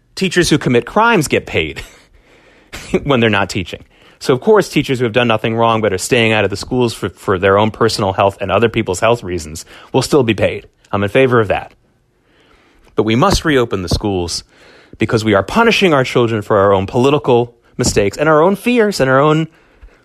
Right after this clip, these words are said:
our own problems that don't affect the children, that shouldn't affect the children, but we've decided to give it to them. This is a terrible sin.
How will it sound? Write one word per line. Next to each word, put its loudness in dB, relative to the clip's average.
our 4
own 2
problems -4
that 0
don't 4
affect -2
the -4
children, 0
that -4
shouldn't -4
affect 0
the 0
children, -4
but -2
we've -2
decided 0
to -8
give -4
it -6
to -12
them. -20
This 2
is -2
a -2
terrible 0
sin. -6